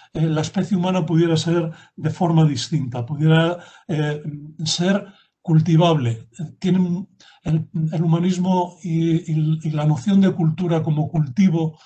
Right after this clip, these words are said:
de la especie, como transformación del bárbaro en persona culta, en, en quíbites, en ciudadano, van unidos. ¿Mm? El,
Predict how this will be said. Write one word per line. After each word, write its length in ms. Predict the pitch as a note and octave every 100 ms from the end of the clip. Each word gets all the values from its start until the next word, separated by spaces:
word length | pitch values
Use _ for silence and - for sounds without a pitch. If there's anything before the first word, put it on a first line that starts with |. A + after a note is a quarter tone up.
| _ _
de 160 | D#3+ C#3+
la 80 | C#3
especie, 640 | - F#3+ F#3 F#3+ F#3 - - _ -
como 300 | D#3+ D3+ D3+
transformación 720 | C#3 A#2+ E3 D3 - E3+ D#3+
del 160 | D3
bárbaro 580 | C3+ D#3 D#3 D3 C#3 - -
en 280 | D3 C#3 -
persona 400 | B2+ A#2+ D#3 C3+
culta, 480 | G3+ G3 F#3 F#3+ G3+
en, 200 | D#3 -
en 120 | D3
quíbites, 640 | A#2+ F#3+ F#3 D#3+ F3 F#3 - - - -
en 100 | D#3
ciudadano, 720 | D#3 D#3 D#3 F3 F3 F#3 -
van 260 | D#3 D#3 D3+
unidos. 640 | B2+ A#2+ A#2 A#2 - _ _ -
¿Mm? 120 | F3 - _ _
El, 440 | E3+ D3 C#3+ D3